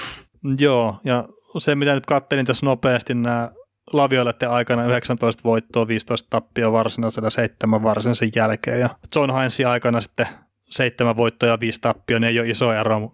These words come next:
noissakaan, että, et, et en tiedä mitä sitten niinku hakivat tosiaan siellä valmentajavaihoksella, mikä tekivät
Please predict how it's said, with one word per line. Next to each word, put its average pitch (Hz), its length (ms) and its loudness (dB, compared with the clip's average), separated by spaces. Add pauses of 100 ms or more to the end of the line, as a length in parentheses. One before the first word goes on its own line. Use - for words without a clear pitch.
noissakaan, 110 560 0
että, - 220 -8 (600)
et, 120 140 -2
et 120 100 0
en 117 140 2
tiedä 113 240 0
mitä 110 260 -2
sitten 113 280 -6
niinku 113 160 0
hakivat 113 420 -2
tosiaan 113 260 0
siellä 113 180 2
valmentajavaihoksella, 110 880 0
mikä 110 160 -2
tekivät 110 360 -4